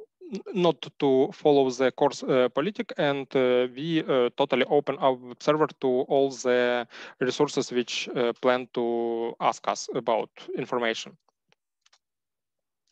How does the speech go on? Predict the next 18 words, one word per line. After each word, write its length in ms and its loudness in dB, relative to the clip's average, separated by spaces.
Uh, 220 0
course, 380 -2
uh, 260 2
consists 600 -6
not 380 -2
only 320 0
from, 420 -2
uh, 280 0
one 300 2
request, 540 -2
uh, 220 2
also 340 0
it 280 -6
has 320 -2
a 220 4
pre-flight 480 0
request. 440 -4
Uh, 260 2